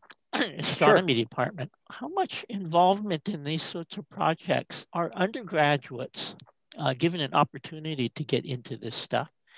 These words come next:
Speaker 1: And then
Speaker 2: Hmm.
Speaker 1: so, sort of, uh, along the same lines, or, or, you know, uh, with respect to distributions and stuff, is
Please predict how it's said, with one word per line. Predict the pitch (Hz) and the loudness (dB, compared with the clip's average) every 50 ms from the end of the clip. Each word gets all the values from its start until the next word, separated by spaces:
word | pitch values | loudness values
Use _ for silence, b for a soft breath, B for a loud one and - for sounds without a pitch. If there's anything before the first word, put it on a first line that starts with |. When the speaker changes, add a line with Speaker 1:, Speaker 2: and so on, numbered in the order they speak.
| B B B B B B - - | B B B B B B -12 -10
Speaker 1:
And | - 160 | -6 -2
then | 180 202 208 | -2 -2 0
Speaker 2:
Hmm. | - | 0
Speaker 1:
so, | 127 - 190 - | 0 0 0 -2
sort | - - 262 220 202 | -6 -10 -6 -4 -4
of, | 175 156 185 | -4 -6 -6
uh, | - 180 156 160 165 | -2 0 0 0 0
along | 160 151 156 175 185 190 190 | 0 2 4 4 4 4 2
the | 165 135 | -2 -4
same | - - 170 170 156 147 | -2 -2 -2 -2 -2 -2
lines, | 147 147 147 151 151 151 143 131 - - - - _ _ - | 0 2 2 2 2 0 -2 -6 -10 -12 -16 -20 _ _ -12
or, | - 123 117 | -10 -10 -10
or, | - - 131 117 - 139 - _ _ _ _ _ | -8 -8 -8 -8 -8 -10 -14 _ _ _ _ _
you | - - | -12 -8
know, | 131 | -4
uh, | 117 113 113 117 - _ _ | -2 0 0 -2 -4 _ _
with | - 123 - - | -16 -16 -14 -12
respect | 120 110 - 120 - 165 - _ | -4 -2 0 0 0 -2 -6 _
to | - 123 | -10 -2
distributions | - 139 135 - - - - - 135 135 143 - - 185 165 160 - - | 2 2 2 2 2 -2 -8 -8 -6 -6 -6 -6 -8 -10 -10 -10 -10 -10
and | 117 - | -10 -8
stuff, | - - - - 107 101 - - | -8 -6 0 0 0 0 0 -2
is | 113 117 110 - | -4 -4 -4 -6